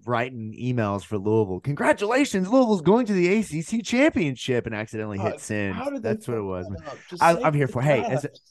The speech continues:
Speaker 1: I, I'm sure plenty of marketers could tell you horror stories of emails going out early. Not everybody's line of work is, uh,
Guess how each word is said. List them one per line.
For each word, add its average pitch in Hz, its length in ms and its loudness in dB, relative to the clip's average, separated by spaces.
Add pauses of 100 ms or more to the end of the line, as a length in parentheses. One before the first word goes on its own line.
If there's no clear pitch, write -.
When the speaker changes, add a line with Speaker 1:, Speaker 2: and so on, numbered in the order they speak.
(240)
Speaker 1:
I, - 120 -6 (160)
I'm 151 160 2
sure 180 240 2
plenty 143 320 0
of 123 80 -2
marketers 107 480 -4
could - 160 -12
tell 107 120 -8
you 95 140 -6
horror 95 280 -2
stories 92 440 -4
of 95 80 -8
emails 92 400 -10
going 90 240 -8
out 87 180 -8
early. 87 300 -4
Not 143 220 -2
everybody's 131 640 0
line 110 340 -2
of 95 140 -6
work 98 420 -2
is, 95 580 -4
uh, - 60 -12